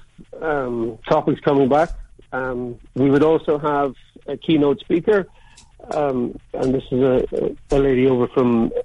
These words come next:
a lady called Amy Jackson. She's coming over from the U K, um, and she'd be a process and supplement management. And apart from other things, she's also a past Nuffield scholar. Um, she'd be, I suppose, presenting a, a,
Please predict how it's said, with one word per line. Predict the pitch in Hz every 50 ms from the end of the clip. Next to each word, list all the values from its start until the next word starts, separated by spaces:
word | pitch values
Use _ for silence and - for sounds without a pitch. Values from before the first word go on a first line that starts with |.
| - -
a | -
lady | - - 139 139 131 120
called | - 135 127 139
Amy | 143 139 131 131
Jackson. | 117 131 147 143 - - - 139 123
She's | - 135 117 -
coming | - 139 127 127
over | 131 127 120 120
from | - - 117 131
the | 143
U | 139 123 120
K, | - 131 123 120 117 110 104 - - - - - - - -
um, | 123 117 113 117 117 113 113 117 110 104 - - - 127
and | 131 123 -
she'd | - 135 117 107
be | 135 123 120 117 117 117 - - - - - - - - - - - - - _ _ -
a | - - 120 - - - _ - - - -
process | 160 143 143 - 120 -
and | 135 123 -
supplement | 156 135 - - 147 147 147
management. | 151 156 156 165 165 151 135 147
And | 147 143 147 220 - - _ _ - - - 359 330 -
apart | - 123 - - 143 143 143 139 -
from | - 135 143 - - -
other | 165 151 151 147
things, | - 170 160 160 147
she's | - 143 117
also | 135 135 135 - - 139
a | 123
past | - - 135 127 123 - -
Nuffield | 151 131 - - 139 131 123 -
scholar. | - 151 147 156 160 156 156 151 - - - - - - - - - - - - - -
Um, | 127 127 127 123 123 127 -
she'd | - - - 160 131 110
be, | 143 135 131 127 127 127 123 123 123 127 123 - -
I | - -
suppose, | - - - 175 147 135 127 - - - - - - - -
presenting | 160 135 117 147 147 139 - 143 139
a, | 135 131 - - 135 131 131 135 -
a, | 131